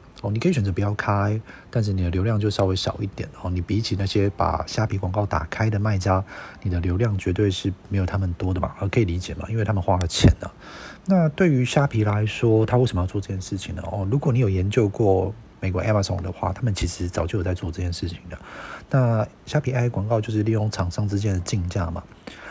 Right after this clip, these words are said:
哦，你出比较多的钱的人呢，你可以获得比较好的版位嘛。哦，这个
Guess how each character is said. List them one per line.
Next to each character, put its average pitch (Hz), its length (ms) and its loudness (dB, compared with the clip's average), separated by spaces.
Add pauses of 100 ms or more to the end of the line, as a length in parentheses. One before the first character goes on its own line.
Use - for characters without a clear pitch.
(120)
哦， 95 240 2
你 95 200 0
出 151 280 2 (100)
比 113 100 0
较 135 120 4
多 156 160 0
的 135 100 2
钱 101 320 -2
的 117 120 0
人 104 240 0
呢， 135 260 -2
你 95 140 -6
可 95 100 -4
以 95 80 0
获 92 240 -2
得 87 380 -2
比 92 80 -2
较 101 340 0
好 92 220 -4
的 90 80 -4
版 85 260 -2
位 104 160 0
嘛。 85 240 -8
哦， 95 100 -8
这 127 140 -6
个 104 320 -2